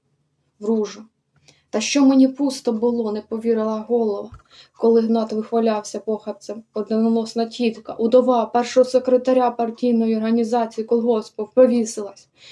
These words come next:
Непорядок", — мовив усе спокійніше, коли разом з Мусею прибіг до Павлининої хати, дивився на набіжчицю, мов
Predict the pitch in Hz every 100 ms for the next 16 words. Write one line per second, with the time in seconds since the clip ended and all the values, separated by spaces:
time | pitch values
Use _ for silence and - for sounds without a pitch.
0 | - - 254 262 269 262 214 202 - -
1 | _ _ _ 214 214 214 214 - 214 -
2 | 226 226 233 233 214 - 202 214 220 214
3 | 208 208 214 214 208 214 208 208 214 208
4 | 214 214 214 214 208 214 220 240 214 185
5 | 196 214 214 208 220 208 214 208 214 196
6 | - - _ _ _ - 214 202 208